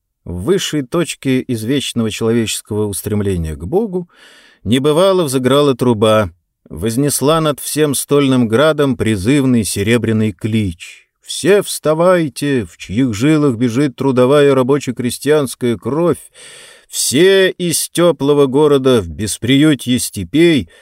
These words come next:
в реки талой воды! Никто из вас уже не может существовать сам по себе! Всем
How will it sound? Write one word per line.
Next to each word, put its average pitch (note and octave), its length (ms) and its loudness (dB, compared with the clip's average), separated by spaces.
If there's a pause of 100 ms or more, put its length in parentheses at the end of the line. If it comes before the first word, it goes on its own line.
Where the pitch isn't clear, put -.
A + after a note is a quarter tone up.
(220)
в F2 140 -10
реки F3+ 420 0
талой D#3+ 400 2
воды! B2 520 0 (280)
Никто D#3+ 500 2
из D#3+ 180 2
вас C#3 360 0
уже G#2+ 560 -4
не A2 180 0
может D3+ 480 0
существовать A#2 800 -2
сам A2+ 340 -2
по G2 140 -8
себе! F2+ 480 -6 (340)
Всем E3+ 800 0